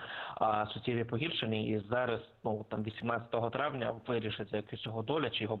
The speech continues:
продовжить, чи, чи, чи не продовжить. Ну, скажімо так, в тому форматі, який він зараз, а, я-, як він зараз продовжує діяти, як-, якось, ну, має бути якесь з-, з-, зрушення, чи, чи повністю він закриється, чи,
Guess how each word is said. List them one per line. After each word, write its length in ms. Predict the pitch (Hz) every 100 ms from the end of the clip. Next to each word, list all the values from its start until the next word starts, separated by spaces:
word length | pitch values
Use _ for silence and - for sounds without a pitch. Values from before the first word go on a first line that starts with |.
| -
продовжить, 600 | 123 113 135 143 117 -
чи, 140 | -
чи, 240 | 107 - 110
чи 160 | -
не 120 | 110 107
продовжить. 580 | 113 110 131 120 113 - - - - - - -
Ну, 180 | 147 - -
скажімо 280 | - 131 120
так, 180 | - - - -
в 40 |
тому 200 | 151 143
форматі, 360 | - 127 127 127
який 180 | 117 127
він 140 | 120
зараз, 280 | 127 120 117 - 98
а, 500 | 110 110 110 107 110
я-, 120 | 120
як 280 | 117 120 123
він 80 | 113
зараз 220 | 117 113
продовжує 540 | - 117 120 113 120
діяти, 400 | 117 185 156 113 113
як-, 240 | 107 113 -
якось, 340 | 120 120 117 -
ну, 80 | 107 - _ _ _ _ - - - - -
має 160 | 117
бути 240 | 110 113 113
якесь 220 | - 110 - -
з-, 280 | 117 123 127
з-, 260 | 131 127
зрушення, 460 | 127 131 - 107 110
чи, 180 | - -
чи 120 | 123
повністю 600 | 110 - 123 123 113 113
він 140 | 117
закриється, 600 | 113 - 185 202 - 113
чи, 360 | 110 - 117